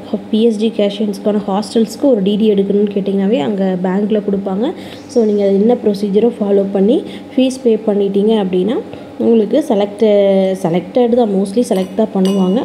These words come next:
அதாவது லாங் டிஸ்டன்ஸ்லேருந்து வரவங்க தான் mostly இது பண்ணுவாங்க. திருப்பூர் இந்த மாதிரி சின்ன, மினிமம் டிஸ்டன்ஸ்லேருந்து வரவங்களுக்கு ஹாஸ்டல் ஃபெசிலிட்டிஸ் தேவைப்படாது. சரிங்களா? ஆ, அது ரொம்ப சார்ஜ் அதிகமாயிரும். So,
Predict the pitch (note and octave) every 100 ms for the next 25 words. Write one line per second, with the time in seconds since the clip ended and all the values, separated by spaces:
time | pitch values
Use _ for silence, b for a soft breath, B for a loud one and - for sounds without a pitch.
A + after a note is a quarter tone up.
0 | F#3+ F#3+ B3 A3+ G3 G3+ C4 C4+ - A#3+
1 | A3+ A#3 A3 G#3 G#3 A3 A#3 G#3 G3 G#3
2 | G3 G3 F#3 F#3+ A3+ A3+ - G#3+ A3 G#3+
3 | B B B B G#3+ G3+ G#3 A3 G3 A#3+
4 | A#3+ A#3 A3 - D#3+ G3+ G3 F#3+ G3 F#3+
5 | F#3 F#3 - A3 A#3+ B3 B3 A3+ G#3+ -
6 | G#3+ - G#3+ G3+ F#3 F#3 G3+ B3+ - G3
7 | - G#3 G3 G3 G3+ A3+ A3+ G#3 G3+ G3+
8 | G3 F#3 F3 F3 - - - - - -
9 | - - - - F#3+ F3+ F#3 F#3 B B
10 | B G#3 G3 F#3 F#3 G3+ F#3 F#3+ G#3 -
11 | F3 F#3 F#3 F#3 F3 F3+ F3 E3 E3 E3+
12 | G#3+ -